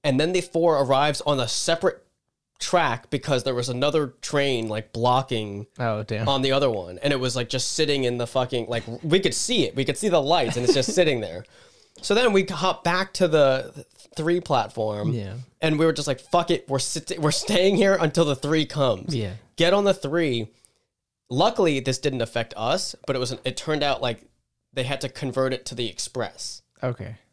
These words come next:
Speaker 1: So it skipped, like,
Speaker 2: Everything.
Speaker 1: six stations
Speaker 2: Yeah.
Speaker 1: and then went all the way to Franklin, which was perfect for us.
Speaker 2: Yeah. Were people he-, heeing and hawing?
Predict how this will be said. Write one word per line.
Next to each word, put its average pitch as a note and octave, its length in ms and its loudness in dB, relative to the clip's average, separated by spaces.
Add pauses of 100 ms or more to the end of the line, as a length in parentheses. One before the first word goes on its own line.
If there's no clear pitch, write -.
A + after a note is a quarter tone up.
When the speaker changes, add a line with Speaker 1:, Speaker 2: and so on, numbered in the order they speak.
(120)
Speaker 1:
So B2+ 280 0
it A#2+ 140 -6
skipped, - 460 -2
like, G#2 320 -4 (320)
Speaker 2:
Everything. B2+ 260 0
Speaker 1:
six D#3+ 240 2
stations B2+ 600 -2
Speaker 2:
Yeah. A2 240 -4
Speaker 1:
and C3 160 0
then B2 100 -2
went B2 140 -2
all B2 120 0
the B2+ 60 0
way A#2+ 120 -2
to A2+ 60 -6
Franklin, G#2 560 -8
which C3 220 -2
was C3 100 -4
perfect A3 420 0
for A#2 160 -4
us. B2+ 200 -2
Speaker 2:
Yeah. A#2+ 320 0 (220)
Were C#3 140 -2
people C#3 280 0
he-, G2+ 240 -6
heeing A2 360 -6
and G#2+ 120 -6
hawing? G#2 460 -6